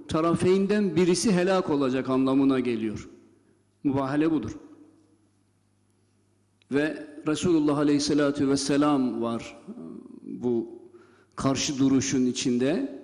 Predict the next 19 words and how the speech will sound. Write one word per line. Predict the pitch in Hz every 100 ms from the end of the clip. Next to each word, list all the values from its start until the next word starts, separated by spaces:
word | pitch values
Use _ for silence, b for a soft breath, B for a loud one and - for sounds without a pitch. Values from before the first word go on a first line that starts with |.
| B B B B B
Hazreti | 170 196 240
Fatıma | 170 170 170 214 226
annemiz | 170 170 175 180 196 175
var. | 151 123
Sırlamada | - 156 160 165 170 165
bir |
yanlış | 160 160 170 175 180
yapılıyor. | 165 151 120 117
Hazreti | 131 151 147
Ali'den | 139 151 151 170 170 156 156
öncedir | 156 170 131 113
Hazreti | 117 117 120
Fatıma | 131 120 113 131 131
annemiz. | 123 123 135 202 - -
Sonra | - 127 151
Hazreti | 180 147 127 120
Ali | 127
Efendimiz | 120 113 113 110 107 117
var. | 139 240